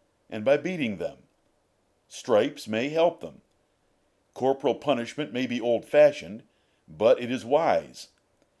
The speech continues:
It is a shame that educators, employers, the military, and society have forsaken flogging. What about fools with your last name? If you're children,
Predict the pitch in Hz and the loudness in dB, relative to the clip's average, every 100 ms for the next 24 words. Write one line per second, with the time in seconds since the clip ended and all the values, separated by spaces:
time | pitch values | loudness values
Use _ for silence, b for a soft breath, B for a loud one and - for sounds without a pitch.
0 | _ _ _ _ 104 113 104 - 156 151 | _ _ _ _ -10 -8 -8 -6 -2 -2
1 | 113 - 143 123 - 101 90 113 117 - | -2 0 0 0 -6 -6 -6 -8 -12 -18
2 | 107 95 - 139 110 92 120 - _ _ | -16 -14 0 2 2 0 -6 -12 _ _
3 | _ _ _ - 90 131 127 - 101 107 | _ _ _ -8 -2 0 0 -2 -4 -4
4 | 131 107 101 - 101 - 135 98 - 92 | -6 -8 -10 -12 -8 0 2 0 -4 -10
5 | 113 b b b 107 117 123 - 170 147 | -12 b b b -2 -2 -6 -4 -2 -2
6 | 85 104 131 131 107 78 69 _ _ _ | -6 -12 -2 2 2 0 -20 _ _ _
7 | _ _ _ _ _ _ _ _ _ _ | _ _ _ _ _ _ _ _ _ _
8 | _ _ _ _ - 147 139 117 101 - | _ _ _ _ 2 2 6 4 4 -2
9 | 127 123 139 117 107 120 131 120 113 - | -2 -2 -2 -4 -6 -2 2 4 4 0
10 | 135 143 73 - _ _ _ _ _ _ | -8 -8 -10 -14 _ _ _ _ _ _
11 | _ _ _ _ - 107 107 156 - 220 | _ _ _ _ -12 -10 -4 -6 -4 -4
12 | 160 85 82 | -4 -6 -12